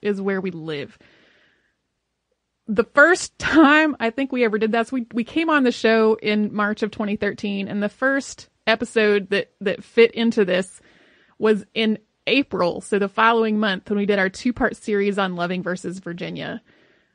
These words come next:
which was a story about injustice and inco-, o-, overcoming injustice that we talked about because it kept, uh, being cited as a precedent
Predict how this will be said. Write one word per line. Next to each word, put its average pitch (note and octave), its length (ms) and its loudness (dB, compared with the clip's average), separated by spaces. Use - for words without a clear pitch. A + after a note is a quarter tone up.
which G#3 340 -2
was A3 240 2
a B3 80 4
story B3 480 4
about G3+ 280 2
injustice G#3 680 -2
and F#3+ 80 -4
inco-, G3+ 440 -6
o-, A3 280 2
overcoming A3 760 2
injustice F#3+ 640 -4
that - 140 -14
we G#3+ 80 -6
talked G4+ 340 0
about A3 260 4
because G#3 280 -2
it G#3+ 80 0
kept, - 340 -4
uh, G3+ 100 0
being A3+ 280 2
cited A3 400 4
as G3 100 2
a - 60 -6
precedent A#3+ 640 -2